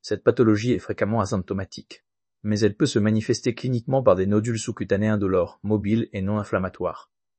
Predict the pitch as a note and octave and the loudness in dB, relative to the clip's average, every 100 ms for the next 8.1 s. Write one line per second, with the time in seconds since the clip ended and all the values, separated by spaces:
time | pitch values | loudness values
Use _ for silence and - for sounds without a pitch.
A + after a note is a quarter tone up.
0 | _ _ _ _ _ - C3 A#2 C#3 A2+ | _ _ _ _ _ 0 2 2 2 2
1 | A2+ C3+ C#3 G#2 A#2+ A2+ - G#2+ A2 - | 4 4 4 4 4 4 2 2 2 0
2 | B2+ A2 G#2+ A2 B2 A2+ G#2 F#2+ F#2 A2 | -4 -2 -2 -2 -2 -6 -4 -4 -2 -2
3 | - - A#2+ G#2+ A2 A2 G#2 F#2 - A2+ | -2 -4 -4 -2 -2 -2 -2 -4 -4 -2
4 | A2 G#2+ F#2+ F#2 E2 - - _ _ G#2+ | 0 -2 -4 -6 -8 -14 -20 _ _ 0
5 | G#2 G2+ G#2 - G#2+ F#2+ - G2+ - E2+ | 2 2 -2 0 -4 -4 -6 -4 -2 -4
6 | E2+ _ _ - G#2 - B2+ B2+ - A2+ | -4 _ _ -4 -4 -2 -4 -4 -4 -2
7 | G#2+ G#2+ A2 A2 B2 - G#2 G#2 F2+ D#2 | 2 2 2 0 -6 -10 -6 -4 -4 -6
8 | - | -12